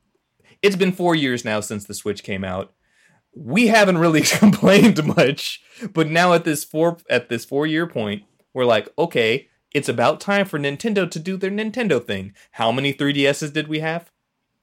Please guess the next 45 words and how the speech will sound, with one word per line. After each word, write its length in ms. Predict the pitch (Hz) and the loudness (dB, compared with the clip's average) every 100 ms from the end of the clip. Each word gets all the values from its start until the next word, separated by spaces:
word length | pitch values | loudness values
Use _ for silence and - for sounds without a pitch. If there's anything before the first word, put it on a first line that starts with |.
| _ _ _ _ - - | _ _ _ _ -20 -12
We 80 | - | -4
had 80 | 117 | -4
the 80 | 104 | -2
three 200 | - 170 | 0 2
D 100 | 123 | 2
S, 180 | - - _ | -2 -16 _
three 100 | 107 | -4
D 120 | 113 127 | 0 0
S 140 | 151 | 0
X 120 | 170 | 0
L, 280 | 226 123 - - - | 2 2 0 -12 -6
new 220 | - 277 | 0 2
three 160 | - 294 | 4 4
D 140 | 123 | 2
S, 160 | 98 - 170 | 0 -4 -12
new 180 | 262 302 | -2 0
three 160 | 214 139 120 | 2 0 2
D 80 | 107 | 0
S 160 | 101 107 | 0 -4
X 160 | - | -2
L, 240 | 104 95 - - 165 _ _ _ - | -2 -4 -8 -18 -20 _ _ _ -6
two 200 | 170 320 | 4 6
D 120 | 202 120 | 6 2
S, 320 | - - _ _ _ _ - | -2 -10 _ _ _ _ -2
two 160 | 269 | 0
D 140 | 233 160 | 2 2
S 160 | 127 | 2
X 180 | 123 - | -2 -2
L, 300 | 143 98 95 _ _ _ _ _ _ _ _ | 0 0 -4 _ _ _ _ _ _ _ _
Game 240 | - 143 151 | 0 2 2
Boy 240 | 113 104 | 2 2
Advance, 460 | 113 170 117 98 - 127 - | 4 4 2 0 -8 -10 0
Game 220 | 131 165 | 2 4
Boy 140 | 165 | 2
Advance 340 | 151 160 160 156 | 4 4 4 4
S 240 | 156 147 | 2 2
P, 460 | - 127 98 110 - | 0 -2 -2 -8 -4
Game 260 | 120 147 | 0 0
Boy 360 | 139 117 139 139 | 2 4 4 4
<laughs> 20 | |
Micro. 580 | 175 123 - - 117 101 - 233 | 4 2 0 0 -2 -4 -6 -2
We 240 | 196 240 | 2 4
ha-, 160 | 220 185 | 4 2
we 160 | 185 214 | 0 -2
get 420 | 160 190 202 | 0 2 2